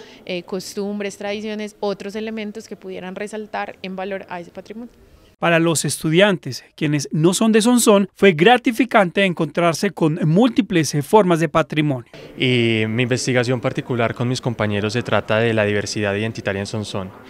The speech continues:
Speaker 3: y cómo se relaciona esta con diferentes aspectos del territorio y de la comunidad, como son la economía, eh, las, los orígenes culturales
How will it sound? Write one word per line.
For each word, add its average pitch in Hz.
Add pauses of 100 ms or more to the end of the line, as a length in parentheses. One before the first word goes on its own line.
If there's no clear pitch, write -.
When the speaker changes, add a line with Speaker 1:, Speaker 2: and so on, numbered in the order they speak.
(240)
Speaker 3:
y 139
cómo 120
se 131
relaciona 117
esta 123
con 120
diferentes 107
aspectos 110
del 113
territorio 127
y 113
de 101
la 95
comunidad, 104 (440)
como 117
son 110
la 107
economía, 151 (420)
eh, 107
las, 101
los 113
orígenes 117
culturales 120